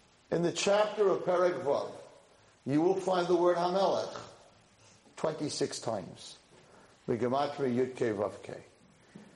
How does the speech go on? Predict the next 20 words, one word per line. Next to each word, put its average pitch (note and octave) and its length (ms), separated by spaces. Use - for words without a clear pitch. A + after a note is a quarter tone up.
Hashem's F3+ 640
Rachamim, B2+ 680
where C3 180
he C3 240
opened F3+ 340
up F#3 140
his E3+ 80
Rachamim C#3+ 800
and B2 200
to A#2 100
save E3 360
Klal F3 260
Yisrael, A2+ 400
the D#3 160
only G3+ 320
Perek C#3 680
in C#3 60
the C#3+ 100
whole E3+ 280
Megillah C#3 420